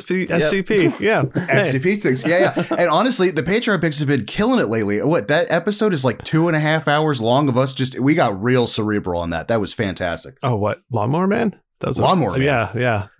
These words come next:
Speaker 1: The,
Speaker 3: We did.
Speaker 1: the
Speaker 3: We got
Speaker 1: patrons
Speaker 3: real
Speaker 1: have
Speaker 3: heady
Speaker 1: us
Speaker 3: with that.
Speaker 1: thinking. <laughs>
Speaker 2: Boo.
Speaker 3: <laughs> All right, so we're gonna kinda, like, kinda peek into the comic book without fully opening it
Speaker 1: Ooh.
Speaker 3: beforehand. So we're gonna go into our, uh, spoiler-free tagline.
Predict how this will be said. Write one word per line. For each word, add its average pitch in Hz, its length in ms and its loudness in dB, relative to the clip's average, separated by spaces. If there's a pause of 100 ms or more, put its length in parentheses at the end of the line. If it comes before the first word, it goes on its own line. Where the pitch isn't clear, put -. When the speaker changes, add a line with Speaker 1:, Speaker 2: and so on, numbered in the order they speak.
(140)
Speaker 1:
The, 113 240 -4
Speaker 3:
We 113 160 2
did. 113 240 0
Speaker 1:
the - 20 -2
Speaker 3:
We 117 120 4
got - 120 4
Speaker 1:
patrons - 180 2
Speaker 3:
real - 100 4
Speaker 1:
have - 40 2
Speaker 3:
heady - 140 4
Speaker 1:
us 87 40 0
Speaker 3:
with 85 120 -6
that. 139 140 2
Speaker 1:
thinking. 107 240 0 (1300)
<laughs> - 20 -
Speaker 2:
Boo. 98 600 0
Speaker 3:
<laughs> - 1040 -2 (1300)
All 139 80 0
right, 117 160 0
so 139 140 0
we're 156 120 2
gonna 220 120 0
kinda, 226 180 0
like, 147 260 -2 (400)
kinda 208 540 0
peek 208 560 -4
into 208 340 2
the 208 80 -2
comic 208 420 0
book 214 260 0
without 170 360 -2
fully 185 360 0
opening 196 460 0
it 208 200 -2 (180)
Speaker 1:
Ooh. 156 160 0
Speaker 3:
beforehand. 190 600 -2
So 139 340 -2
we're 147 140 0
gonna 180 120 2
go 175 160 2
into 156 180 2
our, 131 280 2
uh, 117 240 -2
spoiler-free 135 640 0
tagline. 95 640 -4